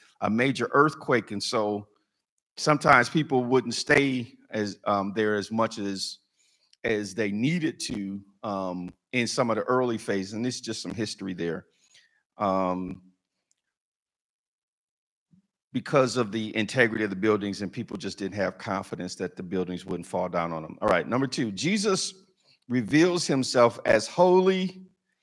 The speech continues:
true, and possessing the key of David. And the key of David,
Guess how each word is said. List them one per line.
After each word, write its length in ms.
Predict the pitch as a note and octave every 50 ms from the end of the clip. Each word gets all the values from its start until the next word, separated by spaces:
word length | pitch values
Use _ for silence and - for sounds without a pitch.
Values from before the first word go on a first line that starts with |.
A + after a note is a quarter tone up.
| _ _ _ _ _ _ -
true, 720 | - - - F#3+ F3+ F3 E3+ E3+ E3 D#3+ D#3+ D#3+ D#3 D3 - - - _ _ _ _ _ _ _ _ _ _ _ _ _ _ _ -
and 200 | C#3+ C#3 C3 C3+
possessing 540 | C#3 A#2 G#2 C3+ D3+ D#3 D3 - E3 D#3 D3
the 100 | D3 C#3+
key 240 | - - E3 D3
of 140 | C#3+ C3+ B2
David. 520 | A#2 A2+ G#2+ G#2 G2+ E2+ F2+ - - - - - -
And 160 | - G#2 G#2
the 60 | G#2+
key 220 | G#2+ - - D3 C3+
of 140 | B2+ A#2+ A2
David, 540 | B2+ B2+ B2 B2+ B2 A#2+ A#2+ A#2+ A2+ -